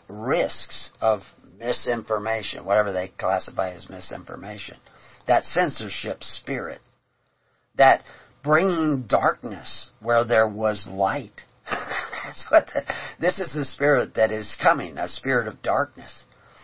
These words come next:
And from that spirit of darkness will come fear and anger and judgment and censorship and, and, and to bring more people into darkness, to remove the light, to block out the light.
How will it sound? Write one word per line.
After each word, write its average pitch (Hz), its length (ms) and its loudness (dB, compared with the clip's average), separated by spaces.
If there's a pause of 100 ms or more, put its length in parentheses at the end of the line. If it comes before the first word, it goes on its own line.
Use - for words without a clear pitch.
(120)
And 131 240 0
from 220 300 8
that 117 240 4
spirit 117 320 -2
of 101 120 -10
darkness 107 520 -2
will 120 140 -8
come 101 360 -2
fear 101 460 -8 (920)
and 98 800 -4
anger 110 500 -2
and 110 260 -8
judgment 117 800 -4
and 92 320 -10
censorship 101 720 -4 (1080)
and, 110 300 -8
and, 117 240 -8
and 120 240 -8
to 120 60 -14
bring 117 280 -4
more 120 220 0
people 139 340 -2
into 127 240 -4
darkness, 127 440 0
to 123 100 -4
remove 139 460 -2
the 117 100 -2
light, 87 320 -6 (320)
to 139 60 -6
block 151 360 6
out 143 320 8
the 104 120 0
light. - 260 -8